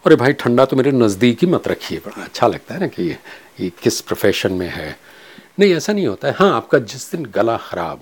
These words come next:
हो, फिर तो बहुत मुश्किल है।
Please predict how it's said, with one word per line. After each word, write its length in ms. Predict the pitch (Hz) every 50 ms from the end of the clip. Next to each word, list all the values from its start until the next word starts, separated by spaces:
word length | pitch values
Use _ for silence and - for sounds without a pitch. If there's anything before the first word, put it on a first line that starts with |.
| - -
हो, 320 | 120 139 98 69 - - _ _ _ _ _ _ _ _ _ _ _ _ _ _ _ _ _ _ _ _ _ _ _ _ _ -
फिर 200 | - 135 147 139
तो 520 | 147 - - 98 85 80 80 - - - _ _ _ _ _ _ _ -
बहुत 200 | - - - - - -
मुश्किल 360 | - - - - - - -
है। 100 | -